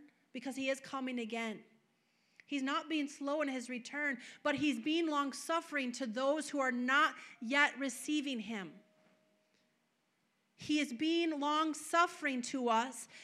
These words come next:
because he's not willing that anyone would perish in their sins,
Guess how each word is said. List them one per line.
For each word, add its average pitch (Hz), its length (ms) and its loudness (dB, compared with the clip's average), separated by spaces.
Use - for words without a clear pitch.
because 302 320 4
he's 302 240 2
not 294 400 6
willing 311 380 2
that 294 200 4
anyone 370 520 2
would 320 160 -4
perish 330 460 2
in 247 80 -4
their 247 160 -4
sins, 233 380 -6